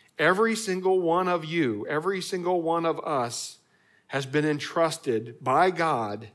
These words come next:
with something. And God knows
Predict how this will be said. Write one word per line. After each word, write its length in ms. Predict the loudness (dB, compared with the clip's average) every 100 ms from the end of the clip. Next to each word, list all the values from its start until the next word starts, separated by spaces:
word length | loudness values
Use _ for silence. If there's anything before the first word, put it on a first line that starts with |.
| _ _ _ _ _ _ _ _
with 180 | -6 -6
something. 480 | -4 -4 -6 -8 -18 -20 _ _ _ _ _ _ _ _ _ _ _ _ _ _ _ _ _ _ _ _ -16
And 140 | 0
God 220 | 2 2
knows 480 | 2 0 -2 -4